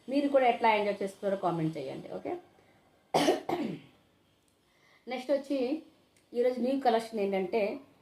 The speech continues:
పెళ్లి సీజన్ వస్తుంది కదండి, రెడ్ శారీస్ చాలా అవసరం ఉంటుంది కదా. పెళ్లి కూతురు almost వైట్ శారీస్, రెడ్ శారీస్ కట్టుకుంటుంది. మరి మనకెందుకు రెడ్ శారీస్ ఉండకూడదు కదా?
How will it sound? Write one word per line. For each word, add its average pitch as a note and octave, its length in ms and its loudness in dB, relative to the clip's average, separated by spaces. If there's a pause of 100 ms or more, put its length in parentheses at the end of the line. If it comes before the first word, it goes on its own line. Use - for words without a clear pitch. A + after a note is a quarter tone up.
(1120)
పెళ్లి C4 280 0
సీజన్ A#3+ 200 0
వస్తుంది G3+ 380 -4
కదండి, D#3+ 320 2 (580)
రెడ్ G#3 240 0
శారీస్ A#3 380 2
చాలా F#3+ 240 2
అవసరం F#3+ 320 -6
ఉంటుంది D#3+ 340 -6 (760)
కదా. G3 120 -6 (540)
పెళ్లి B3 220 0
కూతురు C4 300 2
almost A#3 420 0 (240)
వైట్ G#3 320 2
శారీస్, G#3+ 340 0
రెడ్ F#3+ 240 2
శారీస్ G3 340 -2
కట్టుకుంటుంది. F3 500 -8
మరి F3+ 160 -2
మనకెందుకు A#3 400 0
రెడ్ G3 200 -2
శారీస్ F#3+ 300 -2
ఉండకూడదు E3+ 440 -8 (180)
కదా? F#3+ 140 -4